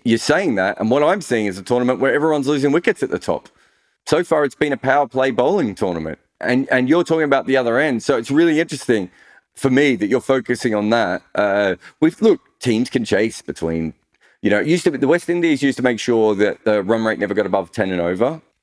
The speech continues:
I think now teams believe between, you know, fourteen to eighteen and over, uh, for two or three overs is possible.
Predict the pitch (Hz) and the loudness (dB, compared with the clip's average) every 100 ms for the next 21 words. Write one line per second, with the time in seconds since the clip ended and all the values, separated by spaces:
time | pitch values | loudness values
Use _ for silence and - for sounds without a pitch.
0 | _ - - 120 110 110 - 107 107 92 | _ -6 -4 0 0 0 0 -2 -2 -4
1 | 98 98 101 - 87 95 95 92 82 92 | 0 0 0 -2 -4 -2 -2 -2 -2 -2
2 | 90 90 _ _ _ _ 107 95 98 90 | -2 -4 _ _ _ _ -2 0 -2 -2
3 | 104 92 90 98 98 90 87 82 85 - | -2 -4 -2 -2 0 0 0 0 -2 -2
4 | - 87 82 104 - 98 90 90 85 85 | -4 -4 -2 -2 -2 -2 -2 -2 0 0
5 | 85 87 80 - - 85 - 80 - | -2 -2 -4 -8 -6 -6 -6 -10 -12